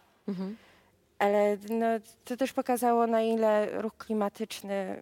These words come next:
Speaker 2: ma siłę w Polsce, a praktycznie nie ma żadnej, bo nie mieliśmy najmniejszych szans. To znaczy, to była tak, y, duża siła na grupę dzieciaków, która zupełnie nie może nic zrobić tym policjantom. Oni byli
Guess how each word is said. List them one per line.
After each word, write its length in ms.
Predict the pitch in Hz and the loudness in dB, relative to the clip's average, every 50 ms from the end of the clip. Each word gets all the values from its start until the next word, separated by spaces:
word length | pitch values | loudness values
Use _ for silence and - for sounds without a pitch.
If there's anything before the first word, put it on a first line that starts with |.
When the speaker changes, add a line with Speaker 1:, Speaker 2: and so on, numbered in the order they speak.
| - - | -14 -8
Speaker 2:
ma 180 | 220 208 208 202 | -4 -2 -2 -2
siłę 460 | - - - 208 196 185 180 175 175 - | -4 -6 -8 -6 -4 -2 -2 -4 -4 -10
w 100 | - - | -8 -2
Polsce, 480 | - 208 196 196 196 - - 202 190 | 0 0 0 0 -2 -6 -8 -4 -4
a 80 | 196 185 | -4 -4
praktycznie 440 | - 196 190 - - 185 - 196 196 | -4 -8 -12 -10 -12 -12 -10 -8 -6
nie 100 | 190 190 | -6 -4
ma 140 | 196 196 | -4 -4
żadnej, 560 | 190 190 196 185 175 180 185 185 185 196 220 - - - - - - - - _ - | -2 2 2 2 2 0 -4 -6 -6 -6 -10 -14 -16 -20 -20 -20 -20 -20 -20 _ -4
bo 200 | 196 196 196 196 | 0 2 4 4
nie 120 | 196 208 208 | 4 2 0
mieliśmy 220 | 208 214 - 226 | 0 -2 -2 -2
najmniejszych 440 | 220 226 240 262 233 - - 180 - | 0 0 0 0 -2 -2 -6 -10 -6
szans. 440 | - 190 175 175 - - - - - _ _ _ _ _ _ _ _ _ _ | -2 -2 -2 -2 -2 -8 -16 -18 -20 _ _ _ _ _ _ _ _ _ _
To 60 | - - | -10 -4
znaczy, 300 | 214 214 208 - 233 214 | -2 -2 0 0 -2 -4
to 100 | 226 202 | -2 0
była 160 | 220 220 214 | 2 2 2
tak, 220 | - 240 226 220 - - - - | 2 2 0 -2 -2 -10 -20 -20
y, 260 | - - - 127 - 113 | -16 -14 -12 -12 -12 -10
duża 320 | - 220 233 233 226 226 220 | -6 -4 -2 0 0 -2 -2
siła 340 | - - 233 220 214 202 | -2 -2 0 2 2 2
na 200 | 202 208 202 202 | 2 2 0 -2
grupę 340 | 196 196 226 233 - - 208 | -2 -2 -4 -4 -2 -2 -2
dzieciaków, 720 | 202 220 208 - - 226 202 202 - - 190 180 185 - - | -2 -2 -6 -4 -2 -2 -2 -2 -2 -4 -4 -4 -4 -4 -10
która 440 | - - - 214 196 190 190 190 | -16 -8 -4 0 2 2 2 0
zupełnie 720 | 185 190 196 214 - - 226 214 214 202 202 196 196 190 | -2 -6 -10 -8 -2 0 0 0 2 0 0 0 0 0
nie 160 | 190 185 190 196 | 0 -2 -2 0
może 280 | 202 202 208 196 220 | 0 0 0 0 -2
nic 340 | 214 220 226 214 - - - | -2 -2 -2 -2 -4 -8 -6
zrobić 540 | - - 220 226 220 180 - 175 175 - - | -2 0 0 0 0 -2 -6 -10 -10 -10 -10
tym 140 | - 190 185 | -10 -10 -6
policjantom. 640 | - 190 190 185 - 220 208 196 196 - 196 180 | -6 -6 -6 -4 0 0 0 0 0 0 -2 -2
Oni 180 | 185 185 185 180 | -2 -4 -6 -6
byli 320 | 185 196 190 190 202 196 | -4 -4 -4 -4 -4 -6